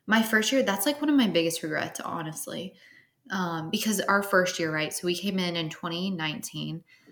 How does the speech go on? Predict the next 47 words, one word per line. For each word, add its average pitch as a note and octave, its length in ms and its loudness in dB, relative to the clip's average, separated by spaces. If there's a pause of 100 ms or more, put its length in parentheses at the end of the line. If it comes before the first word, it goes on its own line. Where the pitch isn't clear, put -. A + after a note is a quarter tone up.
(240)
then E3+ 320 -2
we E3+ 80 -2
spent E3+ 280 -4
a F3+ 40 -4
semester D#3+ 960 -4
in D#3 400 -4
maybe, D#3+ 380 -4
like, D#3 180 -10
two - 220 -6
months, D3+ 260 -8
and E3+ 160 -14
then D#3 160 -8
covid - 340 -14
hit. - 220 -18 (560)
So - 140 -2
then F#3+ 160 2
the F3+ 80 0
travel F#3 340 0
stopped, E3 460 -2
and F3+ 100 -4
then E3 160 -4
this F#3+ 300 -2
year E3+ 340 2
I E3+ 80 -2
didn't D#3+ 480 -4
because D#3 600 -6 (360)
I - 40 -20
thought E3+ 100 -2
I E3+ 60 2
was E3 80 -2
gonna D#3+ 140 -8
have D#3+ 180 -6
a - 40 -10
job F#3 360 2
offer. F#3 440 -2
So D#3+ 400 -2 (360)
it A3+ 80 2
was C#4+ 180 2
just, E4 180 2
like, F3 280 0 (440)
that's, G#3 440 -2
like, D4+ 180 0
my B3 140 6
biggest F3+ 320 0
regret D#3+ 340 -2
looking E3 260 -6
back D3+ 360 -4